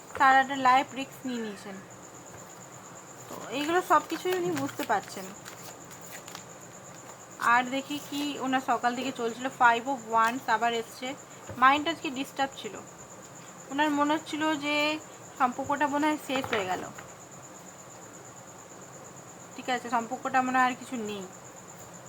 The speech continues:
but এটা ওনার ভুল, এটা একটা ট্রান্সফরমেশন টাইম চলছে ওনারই,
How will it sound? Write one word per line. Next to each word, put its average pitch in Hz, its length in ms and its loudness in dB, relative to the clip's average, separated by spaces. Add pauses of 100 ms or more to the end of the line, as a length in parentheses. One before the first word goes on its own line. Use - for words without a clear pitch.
(960)
but 233 140 6 (200)
এটা 269 220 4
ওনার 277 240 6
ভুল, 247 380 -2 (280)
এটা 233 180 0
একটা 240 180 -2
ট্রান্সফরমেশন 254 720 2
টাইম 233 360 2
চলছে 233 420 -4
ওনারই, 214 380 -2